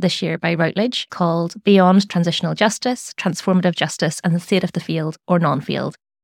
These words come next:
And that was edited by Matthew Evans. So we've already spoken to Matthew about the collection overall. And today we're going to focus on Dara's chapter on transforming experiences of citizen security. So Dara, could you, uh, tell our listeners a little bit about yourself to begin?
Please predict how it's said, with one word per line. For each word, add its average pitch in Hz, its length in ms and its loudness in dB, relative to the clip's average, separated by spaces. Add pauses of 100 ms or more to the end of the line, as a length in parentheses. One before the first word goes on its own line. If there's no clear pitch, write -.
(120)
And 180 100 6
that 160 80 4
was 170 100 0
edited 170 260 4
by 180 120 0
Matthew 165 360 -2
Evans. 160 400 -2
So 185 140 2
we've 175 140 6
already 196 180 6
spoken 208 360 2
to 202 80 0
Matthew 196 440 0 (160)
about 175 220 0
the - 80 -4
collection 170 480 0
overall. 180 440 2 (380)
And 185 140 4
today 180 340 6
we're 180 120 0
going 180 160 4
to 170 60 -2
focus 180 280 -2
on 175 120 4
Dara's 165 380 0
chapter - 460 -6 (100)
on 165 260 4
transforming 175 600 2
experiences 202 720 2
of - 160 -8
citizen - 420 0
security. 175 600 -6 (600)
So 226 300 6
Dara, 214 320 4
could 214 180 0
you, 247 260 4
uh, 180 140 2
tell 190 160 -2
our 175 80 2
listeners 185 340 2
a 185 60 0
little 180 140 0
bit 175 100 0
about - 240 -2
yourself 254 360 -6
to - 100 -8
begin? 208 240 -2